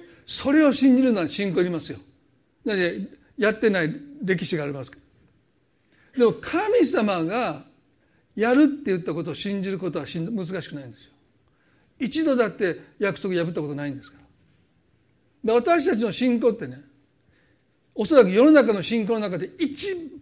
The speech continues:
番簡単な信仰なんですよ。他の神々を信じる方が大変ですよ。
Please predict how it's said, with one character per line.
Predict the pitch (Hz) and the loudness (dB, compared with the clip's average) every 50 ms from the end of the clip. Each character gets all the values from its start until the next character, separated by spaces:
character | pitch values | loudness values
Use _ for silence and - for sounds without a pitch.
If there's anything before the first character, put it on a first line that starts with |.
| _ - | _ -6
番 | - 277 294 302 277 285 | -2 2 2 2 2 0
簡 | 285 - 226 214 208 | -4 -8 -8 -8 -6
単 | 175 - 208 202 | -6 -4 -4 -4
な | 180 | -4
信 | 147 - 175 151 | -6 -6 -8 -8
仰 | 147 | -8
な | 135 127 | -10 -14
ん | 117 107 | -16 -18
で | - | -20
す | _ | _
よ。 | _ _ _ _ _ _ _ _ _ _ _ _ _ _ _ _ _ _ _ | _ _ _ _ _ _ _ _ _ _ _ _ _ _ _ _ _ _ _
他 | - 285 277 320 370 | -4 -2 0 0 0
の | 392 370 254 | 2 2 2
神 | - 208 247 277 262 | 2 4 4 4 4
々 | 240 - 233 208 | 4 2 0 -2
を | 175 | -2
信 | - - 233 | -2 0 0
じ | 226 233 | 2 2
る | 196 | 0
方 | 208 | 0
が | 196 170 | -2 -4
大 | - 156 165 | -4 -4 -4
変 | 175 | -2
で | 170 160 | -4 -6
す | 135 - | -8 -10
よ。 | 135 131 | -14 -16